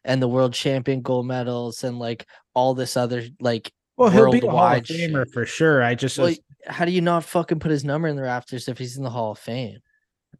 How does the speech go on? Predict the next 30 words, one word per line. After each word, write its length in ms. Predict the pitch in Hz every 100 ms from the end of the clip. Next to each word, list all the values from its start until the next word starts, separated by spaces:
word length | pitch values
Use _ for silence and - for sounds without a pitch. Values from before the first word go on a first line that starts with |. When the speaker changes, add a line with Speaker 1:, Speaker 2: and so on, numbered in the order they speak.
| _ _ _ _ - - - -
Speaker 2:
I, 320 | 151 160 139 -
I 120 | 147
just, 440 | 160 170 - - - - _ -
I 100 | 143
don't 140 | 180
know. 120 | 123
I 120 | 127 143
feel 180 | 165
like 160 | 156 139
Tuukka's 340 | - 170 175
gonna 180 | 127 127
be 120 | 117
in 60 | 120
the 100 | 113
Hall 180 | 113 113
of 60 | -
Fame, 360 | 117 117 131 120
and 340 | 117 117 113 110
Speaker 1:
You 60 |
know, 180 | 202 226 - _ _ -
you 140 | 156
know 120 | 214
what? 280 | 240 226 247 -
I'm 160 | 170 196
gonna 180 | 220
go 220 | 202 185 175
for, 220 | 190 175
on 220 | 143 151 147
this 200 | 139 151
again. 420 | 127 131 113